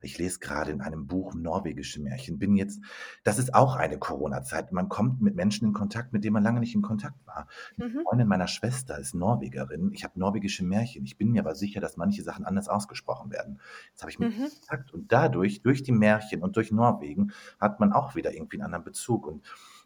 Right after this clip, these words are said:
Speaker 1: ich habe für die Märchen einen Instagram-Kanal gemacht. Also das Ganze heißt halt Dustins Märchen-Podcast und das
Speaker 2: Mhm.
Speaker 1: auch auf Instagram. Und die Nelly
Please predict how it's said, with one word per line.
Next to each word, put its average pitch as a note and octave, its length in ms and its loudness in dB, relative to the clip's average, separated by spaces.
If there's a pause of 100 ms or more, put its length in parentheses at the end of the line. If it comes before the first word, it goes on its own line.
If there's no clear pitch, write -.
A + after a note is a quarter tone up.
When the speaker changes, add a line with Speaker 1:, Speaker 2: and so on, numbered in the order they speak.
Speaker 1:
ich - 180 -10
habe D#2+ 500 0 (340)
für - 160 -8
die E2+ 100 -2
Märchen D#2 500 -4
einen G2+ 160 -6
Instagram-Kanal G2+ 800 0
gemacht. G#2 440 0
Also - 180 -6
das - 80 -8
Ganze - 340 -8
heißt - 320 -8
halt D#2 180 -6
Dustins C#2+ 480 -8
Märchen-Podcast D2+ 1080 -10
und D2 220 -14 (280)
das A3+ 120 -2
Speaker 2:
Mhm. A#3 120 -8
Speaker 1:
auch - 200 -2
auf - 140 -4
Instagram. F2+ 540 -2
Und D#2+ 260 -6 (320)
die D#2 120 -8
Nelly D2+ 600 -4